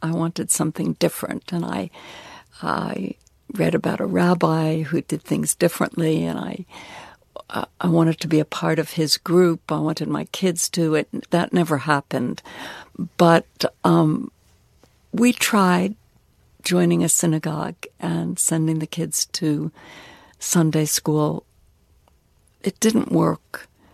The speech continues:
for me. I just felt they were learning things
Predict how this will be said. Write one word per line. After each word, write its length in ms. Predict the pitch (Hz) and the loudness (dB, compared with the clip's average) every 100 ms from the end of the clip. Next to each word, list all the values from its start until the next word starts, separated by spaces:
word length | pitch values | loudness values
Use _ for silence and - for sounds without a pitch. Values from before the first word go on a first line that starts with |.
| _ _ _ _ _ _ _ | _ _ _ _ _ _ _
for 260 | - - 185 | -10 0 2
me. 360 | 165 - - - - | 2 0 -4 -10 -8
I 180 | 180 180 | -4 -4
just 340 | 185 185 - | -2 -2 -2
felt 300 | - 170 165 | 0 -2 0
they 120 | 175 | -2
were 160 | 160 165 | 0 0
learning 460 | 151 175 175 170 156 | 2 2 2 0 -2
things 720 | - 160 160 156 170 - | -2 0 0 -2 -4 -4